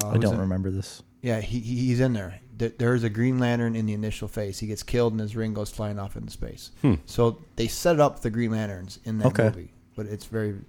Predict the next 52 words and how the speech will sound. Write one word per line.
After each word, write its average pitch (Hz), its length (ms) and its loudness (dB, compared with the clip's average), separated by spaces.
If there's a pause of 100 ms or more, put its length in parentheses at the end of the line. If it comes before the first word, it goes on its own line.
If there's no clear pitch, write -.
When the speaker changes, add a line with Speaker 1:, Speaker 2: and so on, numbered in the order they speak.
Speaker 1:
it, 110 200 -8
it, 107 160 -8
it, 110 200 -6
Speaker 2:
Well, 120 100 8
Speaker 1:
it's 123 40 8
Speaker 2:
they 139 80 12
Speaker 1:
in 135 40 10
Speaker 2:
need 147 140 8
to 135 60 8
be 127 140 8
more 120 220 8
involved 92 380 6
because 104 240 4
I 110 60 8
Speaker 1:
I 92 40 8
Speaker 2:
think 110 160 4
it 104 80 0
could 98 140 0
be 101 120 6
really 101 220 6
badass. 90 460 2
Speaker 1:
I 131 60 6
agree 120 260 4
a 113 40 6
hundred 113 220 4
Speaker 2:
You 110 100 6
know? 95 60 6
Speaker 1:
percent, 95 320 2
hundred 170 380 2
percent. 107 380 -4 (280)
Speaker 2:
Yeah. 90 200 2 (160)
Speaker 1:
So 120 460 4
while 120 220 6
we're 131 140 4
on 120 180 2
the 110 60 0
thing 113 400 0
of 104 360 -4
Daisy 107 260 -4
Ridley, 110 400 -6 (300)
uh, 98 260 -8 (420)
she - 180 -6
sent 117 200 -2
out 107 160 -4 (200)
two 127 100 -4
days 113 200 -2
ago, 104 340 -6 (120)
uh, 101 260 -10 (920)
Rise 135 320 2
of 131 100 -2
Skywalker 120 920 0 (200)
reveals 107 720 -4